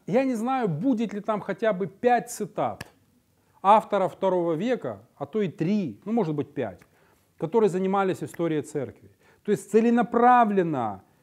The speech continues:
историей церкви занялся только Евсевий Кесарийский аж в четвертом веке.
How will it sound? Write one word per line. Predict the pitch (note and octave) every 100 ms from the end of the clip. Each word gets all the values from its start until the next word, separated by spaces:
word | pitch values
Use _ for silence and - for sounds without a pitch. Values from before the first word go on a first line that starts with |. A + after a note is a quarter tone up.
| -
историей | F3 - B3 A3+ G#3
церкви | F3 - A#3+ A#3+ D#3
занялся | C#3 F3+ G#3+ G3+ G3
только | F3+ B3 A3+ G3+
Евсевий | F3+ - G3 E3+
Кесарийский | D3+ D3 E3 G3+ G#3 - A#2
аж | - A3 A3
в | -
четвертом | - E3 E3+ E3+ D#3+ C#3+
веке. | B2+ G#2+ -